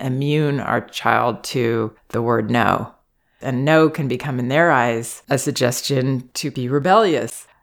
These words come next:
have our own will, and say yes when that person's saying no.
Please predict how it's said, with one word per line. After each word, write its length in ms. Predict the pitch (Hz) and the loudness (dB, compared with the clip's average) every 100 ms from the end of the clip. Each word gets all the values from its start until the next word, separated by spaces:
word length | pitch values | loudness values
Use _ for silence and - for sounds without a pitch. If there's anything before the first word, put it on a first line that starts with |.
| - | -18
have 240 | - 147 139 | -4 0 2
our 120 | 151 | 4
own 240 | 208 208 | 4 2
will, 460 | 143 131 123 131 143 - | 0 2 0 -2 -6 -4
and 480 | 135 127 127 120 120 | -2 0 0 -4 -8
say 400 | - - 143 139 | -14 -4 -2 0
yes 600 | 156 156 156 - - - | 2 2 0 -6 -16 -12
when 100 | 151 | -4
that 160 | 131 123 | 0 0
person's 340 | 135 127 123 | -2 -4 -4
saying 300 | - 117 135 | -2 0 0
no. 320 | 123 - - | -2 -2 -4